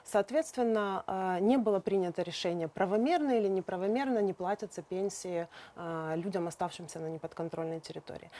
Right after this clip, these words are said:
Также суд рассматривал вопрос, э,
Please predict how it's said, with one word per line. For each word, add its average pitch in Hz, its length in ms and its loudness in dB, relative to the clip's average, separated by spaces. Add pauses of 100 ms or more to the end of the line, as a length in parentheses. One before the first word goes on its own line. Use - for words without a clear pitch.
(220)
Также 339 240 6
суд - 200 0
рассматривал 247 800 4
вопрос, 240 680 2
э, 208 340 6